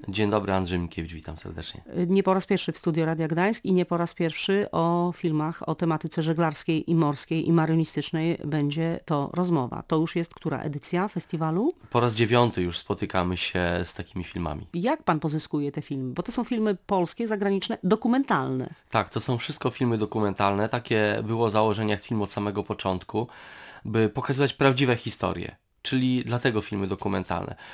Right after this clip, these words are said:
Speaker 1: Oczywiście zdarza się, zdarzało się czasem, że pokazywaliśmy kinowe filmy, e, fabularne, ale zawsze to były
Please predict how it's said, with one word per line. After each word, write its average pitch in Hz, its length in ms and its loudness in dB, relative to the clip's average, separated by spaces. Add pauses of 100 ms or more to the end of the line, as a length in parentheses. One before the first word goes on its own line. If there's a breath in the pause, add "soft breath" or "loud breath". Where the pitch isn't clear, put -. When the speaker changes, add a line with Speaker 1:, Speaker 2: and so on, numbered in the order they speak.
(140)
Speaker 1:
Oczywiście 160 480 0
zdarza 151 320 4
się, 127 280 -2
zdarzało 120 400 4
się - 120 -2
czasem, 139 360 0
że 117 200 0
pokazywaliśmy 120 680 -2
kinowe 139 540 4
filmy, 104 500 0 (540 loud breath)
e, 110 300 2
fabularne, 117 840 2
ale 123 520 8 (520 loud breath)
zawsze 139 500 2
to 131 200 0
były 123 540 4